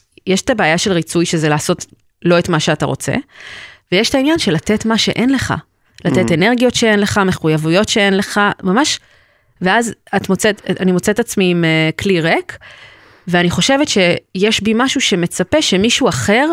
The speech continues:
Speaker 1: יציל אותי מזה.
Speaker 2: Mm.
Speaker 1: עכשיו, אלון לא יכול להציל אותי מזה, אני זו שצריכה להציל את עצמי מזה ולהגיד, "לא, זה לא עכשיו, זה אני לא יכולה." אבל
Speaker 2: Mm.
Speaker 1: בשביל זה אני צריכה להתמודד עם המחיר שבלהגיד לא. חלק מהמחיר של להגיד לא זה שלא תמיד את הילדה הטובה, לא תמיד את
Speaker 2: Mm.
Speaker 1: טובה,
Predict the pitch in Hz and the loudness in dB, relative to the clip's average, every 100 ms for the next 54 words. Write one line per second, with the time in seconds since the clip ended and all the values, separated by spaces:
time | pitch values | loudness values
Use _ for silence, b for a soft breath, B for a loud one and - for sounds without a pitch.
0 | - 185 175 196 156 156 110 131 - 160 | 0 0 0 0 0 -2 -6 -6 -8 -2
1 | 135 117 117 170 240 330 427 - 208 170 | 2 2 0 0 2 2 2 2 0 0
2 | - 165 165 156 160 156 - 285 381 - | -2 -2 0 0 0 -2 0 2 2 -2
3 | - 208 170 - 170 170 - 175 160 165 | -4 0 0 0 -2 -2 0 0 0 0
4 | 160 156 160 165 - _ - 294 320 - | 0 -2 0 -4 -6 _ -2 0 0 -4
5 | - - _ _ - 175 208 247 208 160 | -20 -20 _ _ -10 -2 2 4 2 2
6 | - 160 156 185 240 220 180 180 - 160 | 0 0 0 0 2 2 2 2 2 0
7 | 147 - B B B 156 165 170 175 175 | 0 -6 B B B -2 0 2 2 2
8 | 190 214 - 214 208 214 220 190 165 - | 0 -2 0 0 2 2 2 0 -2 -2
9 | 302 302 311 - 170 160 165 170 170 254 | 0 0 -2 -2 0 0 0 -2 0 0
10 | 160 b b b - 185 208 175 196 180 | 0 b b b -2 0 2 0 0 0
11 | 185 170 175 165 147 147 156 170 156 _ | 0 0 0 0 0 0 -2 -2 -2 _
12 | _ _ - 170 220 214 214 214 202 214 | _ _ -4 -2 0 0 0 0 2 0
13 | 208 226 269 - b b b 165 165 208 | 0 -2 -2 -4 b b b -2 0 0
14 | - 131 202 233 | 0 0 0 0